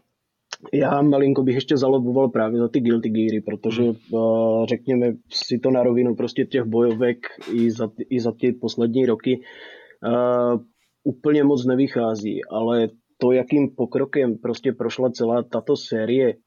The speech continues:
Speaker 1: jo, ať už, ať už vizuálním, nebo vůbec jako ta hra se dá vnímat vlastně všemi, všemi smysly, jestli to vidíš prostě na grafice, vidíš to tady na té jasné stylizaci do anime,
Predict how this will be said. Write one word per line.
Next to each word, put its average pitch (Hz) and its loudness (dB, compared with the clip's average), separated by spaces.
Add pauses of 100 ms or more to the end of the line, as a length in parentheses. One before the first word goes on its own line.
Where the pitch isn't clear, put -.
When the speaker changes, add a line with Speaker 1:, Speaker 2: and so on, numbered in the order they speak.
Speaker 1:
jo, 107 -4 (200)
ať 113 -6
už, 123 -4
ať 113 -4
už 113 0
vizuálním, 120 0
nebo 107 -2
vůbec 123 -4
jako 127 0 (640)
ta 123 -2
hra 120 0
se 135 -2
dá 131 2
vnímat 113 -2 (180)
vlastně 117 -2 (480)
všemi, 113 0
všemi 117 -2
smysly, 110 -6
jestli 95 -10 (440)
to 107 -8
vidíš 107 -4
prostě 110 -4 (460)
na 110 -2
grafice, 120 -2
vidíš 107 -4
to 113 -4
tady 110 -2
na 113 0
té 113 -2
jasné 117 -2
stylizaci 120 0
do 110 -4
anime, 127 2